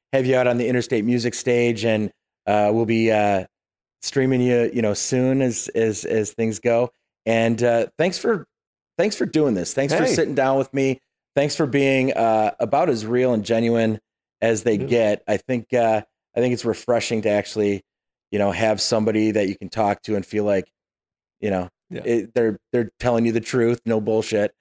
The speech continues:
Speaker 2: Yeah.
Speaker 1: Um, appreciate it. Big
Speaker 2: Hey,
Speaker 1: fan. I'm a
Speaker 2: thank
Speaker 1: big
Speaker 2: you.
Speaker 1: fan over here.
Speaker 2: Thank you, man. Thank you. I'm so, I'm so looking forward. This place is awesome.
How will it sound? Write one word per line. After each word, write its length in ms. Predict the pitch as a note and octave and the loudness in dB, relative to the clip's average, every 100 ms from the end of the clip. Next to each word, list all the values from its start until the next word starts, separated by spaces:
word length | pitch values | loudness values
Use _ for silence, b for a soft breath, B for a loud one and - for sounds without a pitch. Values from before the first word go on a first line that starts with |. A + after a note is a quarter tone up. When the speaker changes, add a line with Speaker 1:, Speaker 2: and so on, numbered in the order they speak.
| - | -20
Speaker 2:
Yeah. 80 | - _ | -20 _
Speaker 1:
Um, 440 | G#2 G#2+ G#2+ G#2 G#2 | 0 2 2 0 -4
appreciate 460 | A#2 - C#3 F#2+ D#2+ | -6 -2 -2 -2 -4
it. 100 | - _ - | -6 _ -4
Big 120 | B2 | 0
Speaker 2:
Hey, 60 | |
Speaker 1:
fan. 140 | B2 B2+ | 0 2
I'm 60 | |
a 40 | C3 | 0
Speaker 2:
thank 80 | G#2+ | 0
Speaker 1:
big 100 | A#2+ | -2
Speaker 2:
you. 60 | B2 | 0
Speaker 1:
fan 240 | C#3 B2 | 0 0
over 160 | G#2+ F2+ | 0 -4
here. 160 | E2+ - - | -8 -10 -8
Speaker 2:
Thank 220 | G#2+ G2 | -6 -6
you, 160 | G2+ G2 | -8 -8
man. 320 | F2 D#2+ F2 | -10 -12 -10
Thank 200 | F#2+ G2 | -8 -8
you. 120 | F#2+ F#2 | -4 -6
I'm 160 | F#2 | -6
so, 360 | - - F#2+ F#2 - | -6 -2 0 -2 -8
I'm 120 | F2 | -12
so 180 | - G2+ | -4 -2
looking 200 | F#2 F2 | -2 -4
forward. 200 | - F#2 | -4 -4
This 100 | G2 | -2
place 220 | - F#2+ | -2 -4
is 100 | - | -2
awesome. 480 | D#2+ F#2 G2 G2+ G2+ | -4 -2 -4 -6 -8